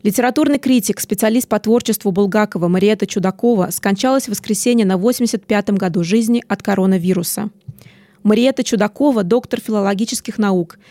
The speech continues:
исследователь литературы советского периода. Она написала шесть книг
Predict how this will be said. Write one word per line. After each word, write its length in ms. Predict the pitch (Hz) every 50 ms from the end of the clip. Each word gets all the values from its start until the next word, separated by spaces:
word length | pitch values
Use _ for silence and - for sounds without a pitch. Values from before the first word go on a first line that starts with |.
| - - - _
исследователь 640 | - - 214 - - 240 233 233 220 214 226 208 185
литературы 520 | 175 - - 202 196 196 - 240 254 254
советского 520 | - - 202 180 196 196 - - 202 196
периода. 560 | 190 196 208 190 190 180 175 160 165 160 180 - _ _ _ - - - _ _ _ -
Она 160 | 190 208 220
написала 400 | 220 190 226 - - 226 214 208
шесть 300 | - - 208 202 - -
книг 320 | - 220 247 277 269 -